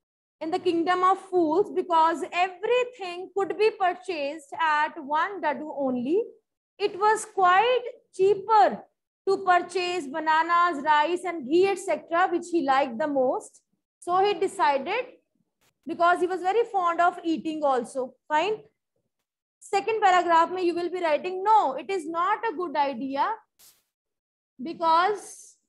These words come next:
in the kingdom of fools, any circumstance could be there." His guru also warned him against such foolish people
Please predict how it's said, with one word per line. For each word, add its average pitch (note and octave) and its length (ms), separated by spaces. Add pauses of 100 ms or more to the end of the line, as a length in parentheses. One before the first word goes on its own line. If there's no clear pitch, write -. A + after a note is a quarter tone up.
in F4 100
the - 80
kingdom G4+ 520
of A#4 100 (100)
fools, F4+ 460 (100)
any G#4+ 220 (120)
circumstance F#4 1080 (140)
could C#4 220
be F#4 140 (240)
there." A3 460 (260)
His D#4+ 180
guru F4 300 (140)
also F4 380
warned E4 480
him D#4 420 (580)
against D#4+ 640
such F4+ 280
foolish F4+ 580
people D#4+ 500